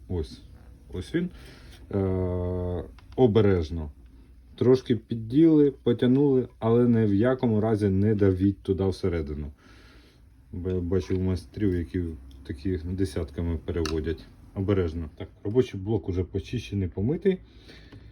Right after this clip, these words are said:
Е, оці направлялки вичищені. Тут не досить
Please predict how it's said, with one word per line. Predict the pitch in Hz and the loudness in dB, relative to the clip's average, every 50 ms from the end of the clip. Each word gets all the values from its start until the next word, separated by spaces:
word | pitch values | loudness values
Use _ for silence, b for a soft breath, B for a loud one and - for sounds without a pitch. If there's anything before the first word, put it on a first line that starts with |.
| B B - | B B -8
Е, | 101 101 101 101 101 101 98 98 98 92 87 90 - - - - - - - - - - | -4 -2 0 0 0 0 0 0 -2 -4 -6 -8 -12 -18 -20 -20 -20 -20 -20 -20 -10 -6
оці | 110 104 - - 135 120 | -6 -4 -2 2 2 2
направлялки | 113 107 - - 113 110 107 107 101 92 85 - - 98 87 82 - - - - - - - - - - | 2 2 0 0 0 0 2 2 0 0 -2 -4 -6 -8 -8 -8 -10 -14 -20 -20 -20 -20 -20 -20 -12 -4
вичищені. | 101 98 104 110 110 - - - - - 170 165 175 175 170 - B B B B B B B B - - - - - | 0 2 2 2 0 -4 -12 -10 -8 -6 -6 -6 -6 -6 -8 -10 B B B B B B B B -20 -20 -20 -8 -2
Тут | - 143 160 156 - - - - _ _ _ _ _ - - - - - - - - | 0 0 0 0 -4 -14 -20 -20 _ _ _ _ _ -20 -20 -20 -20 -20 -20 -12 -4
не | - 123 120 117 101 87 | 0 2 2 2 2 2
досить | 85 82 92 78 73 - 85 - | 0 0 -2 -2 -2 -4 -8 -10